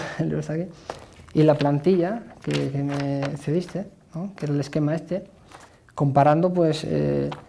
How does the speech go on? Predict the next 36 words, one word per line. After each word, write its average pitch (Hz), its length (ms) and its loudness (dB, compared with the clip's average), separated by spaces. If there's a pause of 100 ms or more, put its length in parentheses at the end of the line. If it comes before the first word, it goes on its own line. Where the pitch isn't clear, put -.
(120)
eso 185 180 6
lo 185 60 8
hacíamos 196 400 2
en, 165 80 2
en 151 180 2
el, 143 380 2
en 143 160 -2
el, 139 720 -2
lo 143 100 -2
que 139 80 -2
fue 170 180 0
el, 175 140 0
digamos, 180 300 0
el 160 120 0
trabajo 160 320 4
de 165 60 4
investigación 160 640 0 (540)
de, 139 600 -2 (640)
de 147 260 -2 (540)
eso, - 140 -12 (180)
eh, - 1160 -14
el 135 80 0
trabajo 156 240 2
de 175 40 4
investigación, 175 640 2 (360)
ahí 160 160 6
sí 185 260 4
que, 180 380 4 (540)
bueno, 156 100 -2
de 127 60 -2
manera 131 340 2
muy 143 280 4
esquemática 147 800 2
también, 165 300 2
o, 156 380 0
¿eh? 226 60 -4